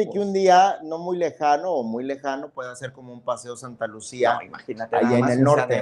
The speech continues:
Speaker 1: sane-, saneamiento integral del
Speaker 2: En los
Speaker 1: Sabina.
Speaker 2: Monterreyes, ¿te imaginas?
Speaker 1: Bueno,
Speaker 2: Digo,
Speaker 1: ya en un momento había la pretensión, pero Emanuel,
Speaker 2: Emanuel lo iba a hacer.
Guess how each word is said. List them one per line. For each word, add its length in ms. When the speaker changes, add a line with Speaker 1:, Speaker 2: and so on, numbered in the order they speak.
Speaker 1:
sane-, 140
saneamiento 560
integral 340
del 140
Speaker 2:
En 60
los 20
Speaker 1:
Sabina. 260
Speaker 2:
Monterreyes, 760
¿te 60
imaginas? 640
Speaker 1:
Bueno, 200
Speaker 2:
Digo, 100
Speaker 1:
ya 120
en 100
un 100
momento 440
había 280
la 160
pretensión, 760
pero 300
Emanuel, 520
Speaker 2:
Emanuel 340
lo 80
iba 140
a 20
hacer. 280